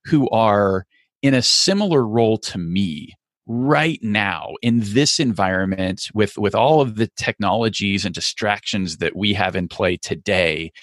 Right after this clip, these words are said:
I wanna talk to the people that are doing the very best in that environment." So that's, that's the biggest thing that was underlying it. This idea, <laughs> Jason, goes back so far. It's a little bit embarrassing because it took me, it was really something like seven years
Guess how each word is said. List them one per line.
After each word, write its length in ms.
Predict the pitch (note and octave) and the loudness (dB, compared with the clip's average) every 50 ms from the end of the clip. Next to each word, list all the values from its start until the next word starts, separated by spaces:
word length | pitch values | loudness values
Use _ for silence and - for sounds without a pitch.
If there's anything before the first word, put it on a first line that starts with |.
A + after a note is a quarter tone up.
| - - - - - - | -18 -18 -18 -14 -4 -2
I 60 | C#3 | 0
wanna 180 | G3+ A#3 G3 | 2 2 2
talk 180 | - D#3 B2+ - | 2 0 -2 -2
to 60 | - A2 | -4 -8
the 80 | G2+ | -6
people 300 | - A#2+ A2 - G#2+ G2+ | -2 -2 -2 0 0 0
that 120 | F#2 G2+ F#2+ | 0 2 2
are 80 | G2 | 2
doing 300 | E2 - G2 G2 G2 F#2 | 0 0 0 0 0 0
the 120 | D2+ F2+ E2 | -2 -4 -4
very 300 | D#2 G2 F#2 F#2+ F#2 E2 | -2 0 2 2 2 2
best 340 | - E2+ E2 - - - _ _ | 0 -2 -2 -2 -4 -10 _ _
in 200 | G#2+ G2+ F#2+ D2+ - - | -8 -8 -8 -8 -6 -4
that 180 | E2 E2 E2 | -4 -4 -4
environment." 480 | D#2+ D2+ - - - - - _ - - _ _ _ _ _ _ _ _ _ _ - - - | -6 -8 -12 -16 -16 -16 -20 _ -20 -20 _ _ _ _ _ _ _ _ _ _ -20 -10 -4
So 140 | - - | -2 0
that's, 320 | C#3 F3 G#3 A3+ - - - _ _ _ _ _ _ _ _ - - | 2 2 2 2 0 -6 -10 _ _ _ _ _ _ _ _ -6 0
that's 220 | D3 E3 G3 - - | 0 0 0 0 -2
the 80 | A3 | 2
biggest 280 | F3 F3 C#3 C#3 - - | 2 2 2 2 0 0
thing 180 | C#3+ B2+ A2+ | 0 0 2
that 200 | G2 G2+ G2+ - | 2 2 2 2
was 180 | G2 G#2 F#2 - - _ | 0 -2 -2 -2 -6 _
underlying 800 | A2+ A#2+ A2+ G#2+ G2+ F#2+ F#2 F#2 F#2 F#2+ G#2 A#2 A#2 A2+ G2+ F2 D#2+ | -4 -2 0 0 -2 0 0 2 2 2 2 2 2 0 0 -2 -4
it. 240 | D2+ E2 E2+ - - - - - - - - - _ - | -6 -6 -6 -8 -10 -18 -20 -20 -20 -20 -20 -20 _ -12
This 320 | F#2 G#2+ F3 G3+ - - - - | -2 0 0 0 0 -2 -2 0
idea, 640 | C3 C3 B2+ A2 F#2 - G#2+ G#2+ G#2+ A2 G#2+ G#2 G#2 | 0 0 0 -2 -4 -4 -2 0 2 2 2 0 0
<laughs> 20 | |
Jason, 600 | - - - A#2+ B2+ A#2+ - A#2 A2 G#2+ G2+ F2+ - - - - - - - _ _ _ _ _ _ - | 0 0 2 2 0 0 0 0 0 0 -2 -4 -6 -12 -18 -20 -20 -20 -20 _ _ _ _ _ _ 2
goes 240 | D3+ C#3+ C#3+ B2+ | 4 4 4 4
back 300 | - - B2 A2 - - | 2 2 2 2 0 0
so 320 | - - - - C#3+ D3+ C#3 | -2 -2 0 2 0 0 -2
far. 320 | - - B2 A#2+ A2+ A2 | -2 0 2 2 2 2
It's 100 | G#2+ - | 2 -2
a 60 | B2+ | -4
little 200 | A#2+ C3+ F3+ G3+ | -2 2 2 2
bit 140 | - C#3+ B2+ | 2 2 0
embarrassing 460 | A#2 F#2+ G2 A2 A2+ A2+ - - G2 | 0 0 0 0 0 0 0 -2 -2
because 260 | E2+ G2+ - - G2 A2+ | -6 -6 -8 -6 -4 -4
it 140 | G#2+ - | -4 -4
took 340 | - - - D#3+ D#3+ - - | -4 -4 -4 -4 -4 -4 -4
me, 320 | C3 B2+ A#2+ A2+ A2 A2+ - | -2 0 0 0 0 -2 -2
it 60 | C3+ | 0
was 200 | C3+ C3 G#2+ G#2 | 0 0 -2 -2
really 280 | A2+ C3+ C#3 C#3 C#3 A#2+ | 0 0 2 2 2 0
something 340 | - - B2+ - C3 A2+ G2+ | 0 -2 -2 -2 -4 -4 -2
like 220 | G#2 G2+ F#2+ - | -2 -2 0 0
seven 480 | - - - - C3 A#2+ A2 A#2 G2+ F#2 | 0 0 2 2 2 2 2 0 -2 0
years 640 | F2+ F#2+ G2+ G2+ F#2+ F2+ D#2+ D#2 D#2 D#2 - - | 0 0 2 2 0 0 -2 -6 -8 -10 -12 -12